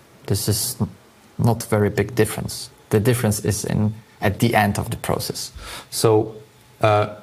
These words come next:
Speaker 2: my guess, as I have a lot less experience than you in, in this industry, would be that, um, clients who, uh, come to us for services, uh, probably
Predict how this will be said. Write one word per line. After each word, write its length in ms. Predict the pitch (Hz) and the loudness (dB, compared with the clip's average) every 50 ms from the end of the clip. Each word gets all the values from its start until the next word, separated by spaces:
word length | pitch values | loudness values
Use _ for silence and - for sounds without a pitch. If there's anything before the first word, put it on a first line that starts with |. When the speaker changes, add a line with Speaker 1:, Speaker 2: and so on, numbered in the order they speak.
| - - _ _ _ - - 120 - 123 110 - - | -20 -20 _ _ _ -18 -14 -8 -4 -4 -4 -2 0
Speaker 2:
my 240 | 117 110 113 120 120 | 2 4 4 4 4
guess, 360 | 117 120 107 104 104 101 - - | 4 4 4 4 4 2 0 -2
as 280 | - 95 - - - - | -2 -2 -2 -4 -4 -2
I 100 | - 101 | -2 0
have 400 | 95 95 98 92 92 - - - - | 2 2 0 0 0 -4 -12 -8 -2
a 80 | - 104 | 0 2
lot 520 | 98 98 95 92 98 95 98 101 95 95 | 2 2 2 2 4 4 6 4 4 4
less 360 | 95 92 92 90 87 - - - | 4 2 2 2 0 -2 -4 -4
experience 560 | 101 - - - 110 104 92 92 92 92 90 | -4 -4 -2 0 2 2 4 4 2 0 0
than 120 | 95 92 | 0 2
you 140 | 95 98 95 | 2 2 2
in, 200 | 92 90 92 90 | 2 2 0 0
in 180 | - - 95 92 | -2 0 0 2
this 180 | 98 92 - | 2 2 2
industry, 480 | 101 98 90 92 - - - 95 107 - - - - - - - - | 2 0 0 0 0 2 0 0 0 0 -6 -14 -16 -16 -10 -4 0
would 240 | 101 98 92 92 | 2 2 4 4
be 120 | 87 104 104 | 4 4 4
that, 340 | 98 104 98 95 - - - - - | 4 4 2 2 -2 -8 -8 -2 2
um, 560 | 101 95 95 92 92 92 92 92 90 87 82 - - - - - - - _ _ - - - - - - - - - - | 2 4 4 4 4 4 2 2 2 0 -2 -8 -14 -20 -20 -20 -20 -20 _ _ -20 -20 -20 -20 -20 -20 -20 -14 -8 -4
clients 840 | - - 117 123 131 123 107 95 92 92 101 117 127 120 - - - - - - - | 0 2 4 4 4 4 4 2 2 2 2 2 0 0 -2 -4 -6 -8 -10 -6 0
who, 300 | 104 98 92 92 90 - - - - | 2 2 4 2 0 -2 -6 -6 -2
uh, 260 | 101 92 90 90 90 90 | 0 2 2 2 0 0
come 220 | - - 104 101 95 | 0 0 0 0 0
to 100 | - 98 | 0 0
us 140 | 90 82 - | 0 0 -2
for 140 | - - 90 | -2 -4 -4
services, 680 | 87 - - 101 85 85 82 - 90 101 110 - - - - - - - - - - - - - | -2 2 2 2 2 2 0 0 0 0 -2 -4 -8 -10 -16 -20 -20 -20 -20 -20 -20 -20 -8 -2
uh, 440 | 95 92 92 90 92 90 92 90 98 95 - - - | 0 2 2 4 4 4 2 2 0 -2 -6 -16 -14
probably 720 | - - - 107 107 107 107 101 104 104 104 101 98 95 | -6 -2 0 2 2 2 2 2 4 2 2 2 0 -2